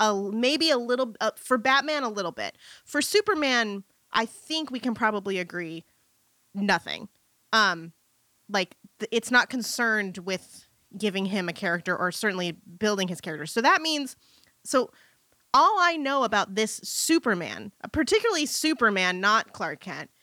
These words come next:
is from Man of Steel. And what I know about Superman from Man of Steel is basically nothing at all.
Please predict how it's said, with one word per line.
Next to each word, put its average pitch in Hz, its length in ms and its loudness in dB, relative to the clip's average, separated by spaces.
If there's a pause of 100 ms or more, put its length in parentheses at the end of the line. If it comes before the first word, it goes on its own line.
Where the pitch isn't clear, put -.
(400)
is 226 440 0 (260)
from 247 300 2
Man 214 200 0
of 185 80 -6
Steel. - 460 -10 (320)
And 226 160 0
what 233 140 2
I 220 100 2
know 233 160 0
about 214 240 0
Superman 226 400 -4
from 190 220 -6
Man 180 180 -2
of 175 100 -6
Steel 233 500 0 (140)
is 190 140 -4
basically 196 640 0
nothing 185 560 -2
at 180 140 0
all. - 240 -6